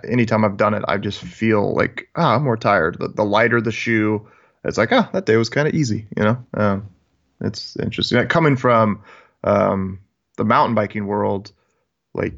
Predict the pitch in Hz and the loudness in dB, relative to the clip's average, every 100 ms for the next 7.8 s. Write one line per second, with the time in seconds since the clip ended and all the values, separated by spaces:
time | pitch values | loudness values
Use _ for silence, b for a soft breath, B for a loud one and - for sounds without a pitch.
0 | - - 78 - 113 117 - 104 95 110 | -14 -10 -6 -2 0 0 -2 -4 0 2
1 | 110 110 - 101 - 104 98 92 104 104 | 2 -2 -8 -6 -4 -4 -4 -2 0 0
2 | 98 - - 90 92 107 101 107 104 101 | -2 -8 -10 -8 -8 -8 -4 -4 -2 -2
3 | 101 101 101 95 - - 107 107 104 104 | -2 -2 -4 -6 -6 -2 0 2 2 2
4 | 101 98 117 107 - - 120 107 104 107 | 0 -4 -4 -4 -6 -6 -4 -2 0 0
5 | - 107 104 101 101 98 98 98 104 - | 0 0 0 0 0 2 2 0 -2 -8
6 | B B B B 104 101 98 95 92 98 | B B B B 2 4 4 2 0 -6
7 | - _ _ - 110 104 78 | -12 _ _ -2 2 2 0